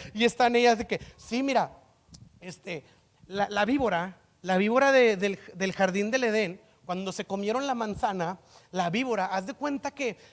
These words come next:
y, y hablando así de que, "Ok, no, no es una manzana, o sea, <laughs> está, está bien mal todo lo que estás diciendo", y empezaron a mezclarlo con cosas. También estaba en otro café y están unas señoras ahí al lado de mí,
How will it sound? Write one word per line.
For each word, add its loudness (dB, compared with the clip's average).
y, -16
y -6
hablando 0
así -4
de -6
que, -8
"Ok, -20
no, -12
no -12
es -10
una -6
manzana, -10
o -16
sea, -4
<laughs> -20
está, 0
está 0
bien 4
mal 0
todo 4
lo 4
que -6
estás -2
diciendo", -2
y -4
empezaron 2
a 0
mezclarlo -4
con -6
cosas. -2
También 4
estaba 0
en -4
otro -2
café 2
y 4
están 4
unas 4
señoras 0
ahí 0
al 0
lado 4
de 2
mí, -2